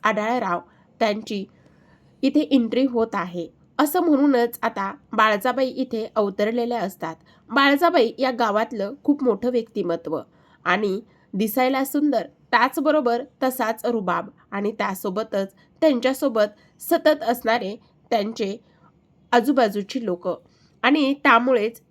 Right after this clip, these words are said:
ह्यांचं व्यक्तिमत्व किंवा ह्यांची जी छाप आहे ती खूपच वेगळी असते. आता इथे बाळजाबाई मंदिरात येत असताना दुष्यंतला उचलून घेतलेलं असतं आणि दुष्यंतला उचलून घ्यायची काय गरज आहे असं म्हणता क्षणी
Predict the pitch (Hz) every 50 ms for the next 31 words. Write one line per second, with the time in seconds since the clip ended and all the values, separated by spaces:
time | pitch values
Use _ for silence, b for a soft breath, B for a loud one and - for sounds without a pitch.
0 | _ _ - 254 240 247 247 285 254 - - 220 214 - - 226 226 220 220 220
1 | 220 196 185 202 214 - 247 220 208 208 196 190 202 b b b b b b -
2 | 254 262 269 269 302 302 302 302 294 - - 214 208 214 226 220 226 226 233 175
3 | 202 226 - 233 - - 202 190 202 233 247 247 240 202 165 - 190 185 175 170
4 | 180 - - 165 170 160 b b b b b b b b b - 285 302 302 330
5 | 339 320 311 294 302 262 220 214 294 - _ 240 233 240 233 240 240 285 277 277
6 | 302 285 269 247 226 214 226 247 254 269 - 247 233 262 254 - 208 208 - -
7 | 214 190 190 180 175 170 - b b b b _ 208 202 196 269 277 233 - -
8 | 311 311 330 - 311 214 233 254 - - 233 233 - 220 208 233 269 262 262 247
9 | 247 190 180 170 240 262 226 208 - - 185 180 160 - b b b b b b
10 | - 285 294 269 302 285 - - 302 302 311 359 359 311 269 262 - 247 269 285
11 | 277 277 214 - - 277 285 - 214 220 254 262 302 294 269 233 226 - - -
12 | 202 208 220 214 190 190 - - 240 247 - 269 240 226 220 202 202 190 208 226
13 | 226 - - 269 226 190 175